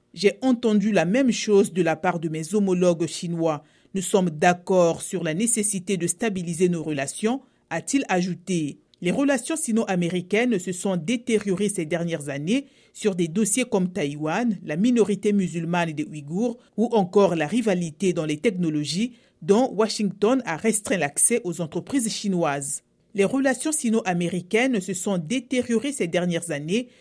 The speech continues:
sur des dossiers comme Taïwan, la minorité musulmane des Ouïghours ou encore la rivalité dans les technologies dont Washington a restreint l'accès aux entreprises chinoises. « Nous voulons voir le succès dans toutes les parties du monde, y compris bien sûr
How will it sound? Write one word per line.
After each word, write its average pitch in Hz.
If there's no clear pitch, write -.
sur 202
des 175
dossiers 185
comme 190
Taïwan, 160
la 156
minorité 208
musulmane 165
des 151
Ouïghours 190
ou -
encore 185
la 156
rivalité 190
dans 160
les 151
technologies 175
dont 190
Washington 208
a 156
restreint 214
l'accès 180
aux 180
entreprises 196
chinoises. « 156
Nous 240
voulons 311
voir 254
le 208
succès 202
dans 165
toutes 202
les 160
parties 196
du 160
monde, 180
y 208
compris 196
bien 180
sûr 180